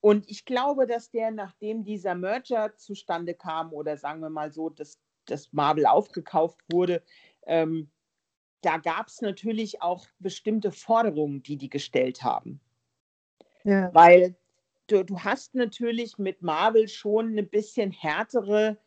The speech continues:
Speaker 1: härteres Material, als du das normalerweise bei Disney hast. Und alle hatten ja die totale Panik, dass alles, was jetzt zu Disney geht, völlig weichgespült wird.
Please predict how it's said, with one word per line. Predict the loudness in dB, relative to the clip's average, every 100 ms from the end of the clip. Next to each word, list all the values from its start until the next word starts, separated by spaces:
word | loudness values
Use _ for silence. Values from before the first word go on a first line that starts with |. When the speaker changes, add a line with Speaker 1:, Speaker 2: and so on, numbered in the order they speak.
| _ _ _ _ -12
Speaker 1:
härteres | -2 0 2 2 0 0
Material, | 0 0 0 4 4 4 2 2 2 -2
als | -6 -6
du | -4
das | 2 0 0
normalerweise | -2 0 2 2 2 -2 -2
bei | -2 -2
Disney | 0 -4 -4 -6 -6
hast. | -8 -10 -2
Und | 0 0 2
alle | 10 12 12 10
hatten | 4 4
ja | 6
die | 6 2
totale | -2 -2 -2 2 4 4
Panik, | 4 0 2 2 0 _ -20 -20 0
dass | 2 2 -2
alles, | 2 6 6 4
was | -4 -2
jetzt | -4 -4 -6
zu | -12
Disney | -6 -4 -2 2 2
geht, | 2 0 0 _
völlig | _ 2 4 2 2
weichgespült | 2 2 0 -10 -4 -4 -4 -6
wird. | -8 -10